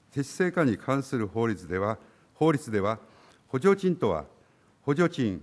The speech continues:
負担金、利子補給金、その他相当の反対給付を受けない給付金であって、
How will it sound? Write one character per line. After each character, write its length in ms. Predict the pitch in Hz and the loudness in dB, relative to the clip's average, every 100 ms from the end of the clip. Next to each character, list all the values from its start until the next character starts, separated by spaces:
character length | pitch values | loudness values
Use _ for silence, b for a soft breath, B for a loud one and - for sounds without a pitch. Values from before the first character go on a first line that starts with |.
| - | -12
負 120 | - | -8
担 240 | - 175 175 | 0 2 2
金、 360 | - 101 76 - | 0 -4 -4 -6
利 100 | 113 | -4
子 160 | 147 185 | -2 -2
補 220 | 139 139 | -2 -2
給 240 | - 147 | 0 -2
金、 280 | - 98 76 - b b - | 0 -4 -6 -10 b b -10
そ 160 | - | 0
の 100 | 185 | 2
他 300 | 175 151 147 - | 4 2 0 -4
相 320 | - 151 175 | -6 0 0
当 200 | - 165 | 2 2
の 280 | 151 143 143 - | 4 2 -2 -6
反 220 | 143 156 | -2 0
対 240 | 160 156 | 2 2
給 300 | 151 160 165 | 0 -4 -4
付 140 | 160 156 | 0 2
を 260 | 107 98 | 2 0
受 200 | - - | -6 -2
け 40 | 147 | 2
な 120 | 135 | 2
い 60 | 107 | 0
給 240 | - 135 | -2 -4
付 80 | 131 | -4
金 220 | 131 117 | -2 0
で 100 | 113 | 2
あ 60 | 104 | 0
っ 40 | |
て、 280 | - 85 | -2 -8